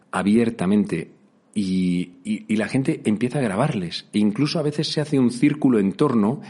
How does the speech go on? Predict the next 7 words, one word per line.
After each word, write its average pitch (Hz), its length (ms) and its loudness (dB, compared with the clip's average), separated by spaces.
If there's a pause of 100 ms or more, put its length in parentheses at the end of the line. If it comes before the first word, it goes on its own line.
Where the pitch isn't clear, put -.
(160)
sin 113 240 2
que 110 100 2
nadie 151 320 0
haga 127 160 0
nada. 160 540 0 (460)
Una 147 180 2
barbaridad. 120 680 0